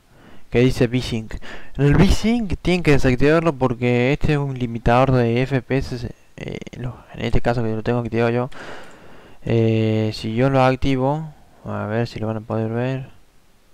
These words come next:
Si yo lo activo y lo, ustedes están viendo ahí setenta y cinco F P S.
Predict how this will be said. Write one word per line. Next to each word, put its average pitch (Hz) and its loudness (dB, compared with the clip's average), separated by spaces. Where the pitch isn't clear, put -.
Si - -18
yo 117 0
lo 117 2
activo 123 -2
y 117 -2
lo, 107 -10
ustedes 143 4
están 143 2
viendo 135 2
ahí 131 2
setenta 113 2
y 113 0
cinco 123 0
F 113 -6
P - -8
S. - -2